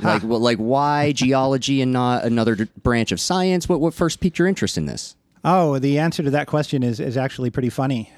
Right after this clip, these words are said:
Speaker 1: Um, so I, you know, I always knew I wanted to be a scientist. Uh, I was one of those geeky little kids that, that
Speaker 2: <laughs>
Speaker 1: loved collecting rocks and flipping logs over and catching whatever I could catch.
Speaker 2: Right,
Speaker 1: And I
Speaker 2: I
Speaker 1: was
Speaker 2: can relate.
Speaker 1: absolutely fascinated by,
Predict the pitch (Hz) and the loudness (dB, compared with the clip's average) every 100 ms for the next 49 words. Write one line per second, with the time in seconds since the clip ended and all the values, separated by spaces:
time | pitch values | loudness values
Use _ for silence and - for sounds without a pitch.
0 | - 123 120 117 120 110 _ _ _ - | -10 -6 -4 -4 -8 -10 _ _ _ -20
1 | - _ _ - - 170 170 170 233 196 | -20 _ _ -6 0 2 2 0 -2 -4
2 | _ - 208 240 240 262 170 180 165 139 | _ -6 0 2 2 2 2 2 4 2
3 | 139 175 190 202 202 202 202 233 - - | 2 2 2 2 2 0 2 0 -2 -2
4 | 139 127 113 - 247 240 202 147 143 147 | 0 0 -2 -8 -18 -16 -6 -2 2 2
5 | 156 147 - 175 131 135 151 160 139 143 | 2 0 -4 -12 -2 0 2 2 2 0
6 | - 139 170 165 143 127 143 127 135 131 | 0 0 0 -2 0 0 0 -2 -2 -2
7 | - 185 165 - 180 - _ - 214 - | -2 -6 -6 -10 -12 -12 _ -20 -20 -14
8 | 208 156 165 165 143 - 165 151 156 165 | -2 2 2 0 -4 -2 0 0 0 2
9 | 202 175 170 - 147 131 131 170 156 143 | 2 0 -2 -4 -2 -2 0 -2 0 0
10 | 135 143 139 135 135 120 127 123 120 135 | 0 0 0 0 0 0 0 0 -2 -2
11 | 135 143 127 127 123 120 123 120 117 117 | -4 -2 0 0 0 0 -2 -2 -6 -2
12 | 185 175 98 135 143 139 113 95 92 92 | 0 2 2 0 0 0 0 -2 -2 -4
13 | - 190 214 - 143 - 143 139 135 123 | -4 -2 -2 -2 -4 -2 -2 -2 -4 -2
14 | 120 120 123 120 120 | -2 0 0 0 -2